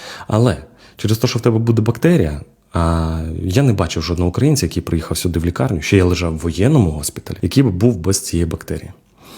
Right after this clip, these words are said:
От. Три М Р G P, якось воно так називається. Через цю саму бактерію ти не можеш піти її в кабінети фізіотерапії.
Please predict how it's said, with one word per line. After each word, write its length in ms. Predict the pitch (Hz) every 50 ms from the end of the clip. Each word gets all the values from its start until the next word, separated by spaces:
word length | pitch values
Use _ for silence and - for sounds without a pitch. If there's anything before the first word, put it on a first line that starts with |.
| - - - - -
От. 320 | - 85 76 71 - - - _ _ _ _ _ _ _ - - -
Три 500 | - - 127 127 117 110 107 - - - - - _ _ _ - - - - -
М 160 | 101 101 107
Р 100 | 107 104
G 140 | 98 95 95
P, 160 | - - 107
якось 460 | 104 90 82 76 76 - 110 - -
воно 160 | 87 82 82
так 220 | 85 78 73 - -
називається. 580 | 76 73 78 80 - - - - - - - - _ _ _ _ _ _ _ _ _ _ _ _ _ _ _ _ _ _ _ - - - - - - - _ _ _ _ _ - -
Через 220 | - - 139 127 127
цю 120 | - 139
саму 220 | - - 147 143
бактерію 500 | 131 120 123 - - 156 170 170 131 85
ти 200 | - - - 156
не 160 | 165 170 170 175
можеш 500 | 165 143 131 127 127 123 110 101 90 -
піти 280 | - - - - 127
її 220 | 127 113 92 87 85
в 80 | -
кабінети 420 | - - 90 101 104 117 117 117 -
фізіотерапії. 840 | - - 98 90 90 78 - - 78 78 - - - - - -